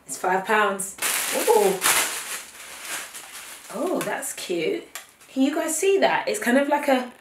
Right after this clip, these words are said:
mesh see-through, um, like, little biker jacket. V code for, I, I don't know what that is. Let's try this on. This is giving me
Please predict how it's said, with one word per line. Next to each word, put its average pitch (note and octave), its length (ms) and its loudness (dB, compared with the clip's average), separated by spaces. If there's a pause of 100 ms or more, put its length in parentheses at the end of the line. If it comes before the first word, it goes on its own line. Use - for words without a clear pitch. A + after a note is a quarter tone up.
(320)
mesh A3 640 0 (260)
see-through, F#3+ 1120 2 (360)
um, F3+ 400 6
like, - 500 2 (600)
little G3+ 320 0 (120)
biker A3 380 4
jacket. C#4+ 600 2
V F#3 180 -2
code D#3 420 -4
for, - 200 -8
I, F#3+ 300 4
I F#3 100 -2
don't G#3 180 2
know F3 100 4
what E3+ 160 2
that D3 180 -6
is. D3+ 380 -8
Let's B3+ 140 -8
try C#4 220 4
this B3 160 2
on. D#3+ 320 -2 (3500)
This - 180 -6
is B4+ 160 0
giving F4+ 240 6
me E4 280 -2